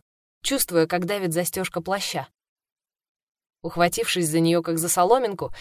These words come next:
Рейна зажмурила глаза и стала прощупывать странную детальку, пытаясь отвлечься.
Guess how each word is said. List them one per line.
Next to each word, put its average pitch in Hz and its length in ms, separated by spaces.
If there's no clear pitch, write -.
Рейна 214 320
зажмурила 214 560
глаза 214 400
и 196 80
стала 269 320
прощупывать 254 640
странную 285 500
детальку, 247 760
пытаясь 254 420
отвлечься. 247 720